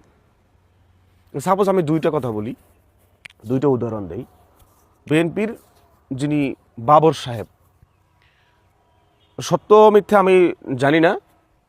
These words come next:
আপনারা তথ্য সংগ্রহ করে বলবেন, জাস্টিফাই করবেন যে বাবর সাহেব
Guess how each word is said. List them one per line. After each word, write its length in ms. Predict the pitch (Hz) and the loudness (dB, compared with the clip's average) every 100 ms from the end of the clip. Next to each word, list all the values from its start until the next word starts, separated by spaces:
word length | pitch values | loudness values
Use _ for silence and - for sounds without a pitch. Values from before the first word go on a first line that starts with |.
| _ _ | _ _
আপনারা 260 | 110 143 143 | -8 -2 0
তথ্য 480 | 147 - 147 143 113 _ | 0 0 0 -2 -2 _
সংগ্রহ 320 | - 120 131 | -14 -10 -8
করে 160 | 127 127 110 _ 117 | -6 -8 -10 _ -12
বলবেন, 360 | 110 120 131 - _ _ _ _ _ _ _ _ _ | -8 -6 -6 -8 _ _ _ _ _ _ _ _ _
জাস্টিফাই 360 | 123 - 147 147 | -12 -8 -6 -4
করবেন 320 | 131 123 190 | -4 -6 -8
যে 100 | 147 | -6
বাবর 320 | 117 147 190 | 2 2 2
সাহেব 300 | - 185 208 | -4 -6 -6